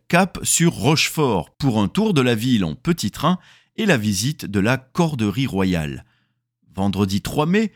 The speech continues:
c'est le Marais Poitevin qui va dévoiler ses plus beaux atours avec la visite de Dame Vix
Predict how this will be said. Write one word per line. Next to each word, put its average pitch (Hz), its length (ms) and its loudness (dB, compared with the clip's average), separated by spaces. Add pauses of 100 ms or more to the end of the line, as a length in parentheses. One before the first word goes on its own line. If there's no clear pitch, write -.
(280)
c'est - 300 0
le 160 160 6
Marais 135 340 4
Poitevin 113 500 0
qui 120 200 -2
va 113 180 0
dévoiler 110 540 0
ses 107 180 -2
plus 107 220 -2
beaux 117 340 2
atours 104 380 -2
avec 113 240 -2
la 95 140 -2
visite 107 600 -2
de 95 320 -6
Dame 104 300 2
Vix - 480 -6